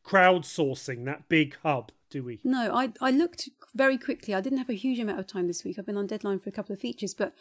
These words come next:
Speaker 2: I, I checked what I could see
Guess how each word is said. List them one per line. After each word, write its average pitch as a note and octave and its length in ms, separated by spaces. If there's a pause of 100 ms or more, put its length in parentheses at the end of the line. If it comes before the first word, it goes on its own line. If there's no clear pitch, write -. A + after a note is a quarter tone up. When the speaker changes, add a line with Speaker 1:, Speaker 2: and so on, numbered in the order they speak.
(300)
Speaker 2:
I, G#3+ 480
I G#3+ 220 (260)
checked - 500 (200)
what B3 220
I A3+ 80
could - 260
see G3 520